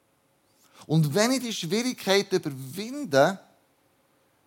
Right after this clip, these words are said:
gehe ich ganz anders aus dem raus.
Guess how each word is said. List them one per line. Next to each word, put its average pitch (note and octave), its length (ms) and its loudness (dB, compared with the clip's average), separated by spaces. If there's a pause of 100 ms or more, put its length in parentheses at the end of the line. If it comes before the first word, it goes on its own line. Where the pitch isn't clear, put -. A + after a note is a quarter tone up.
(1400)
gehe A2+ 200 -4
ich A2+ 120 -10
ganz C#3 280 -6
anders B2+ 340 -6
aus G#2+ 100 -16
dem A2 180 -8
raus. G2 240 -18